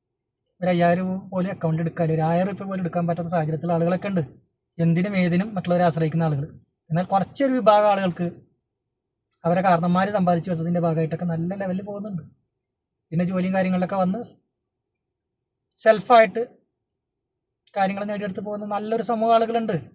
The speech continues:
എല്ലാവരും അടച്ച് ആക്ഷേപിക്കുമെന്നല്ല, പക്ഷെ എല്ലാവർക്കും അവരവരെ കാര്യം മാത്രമുള്ള ചിന്തയുള്ളൂ. ഉം. നമ്മുടെ സമൂഹത്തിൽ എല്ലാവരും രക്ഷപ്പെടട്ടെ.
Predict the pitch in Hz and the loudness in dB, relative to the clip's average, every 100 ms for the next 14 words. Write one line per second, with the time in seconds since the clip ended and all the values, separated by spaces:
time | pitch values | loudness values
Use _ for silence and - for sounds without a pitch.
0 | _ _ _ _ _ _ _ _ _ _ | _ _ _ _ _ _ _ _ _ _
1 | _ _ _ _ _ 175 170 175 190 170 | _ _ _ _ _ -2 2 2 2 0
2 | - 202 - 202 185 202 202 190 156 - | -2 -4 -4 -6 -6 -4 -2 0 0 -2
3 | _ _ _ _ _ - 180 170 180 180 | _ _ _ _ _ -4 -2 0 2 6
4 | 214 190 190 214 196 202 196 185 190 180 | 6 6 4 4 2 2 -2 -2 -4 -4
5 | 185 170 175 147 127 - _ _ _ _ | 0 0 2 -2 -6 -14 _ _ _ _
6 | _ _ _ _ _ - 180 214 - _ | _ _ _ _ _ -6 -4 -6 -16 _
7 | _ _ _ _ _ _ _ _ _ _ | _ _ _ _ _ _ _ _ _ _
8 | 160 175 196 196 190 226 208 202 208 226 | -6 -4 -2 -4 -4 -4 -4 -2 -2 -4
9 | 226 233 233 226 240 | -4 -4 -4 4 6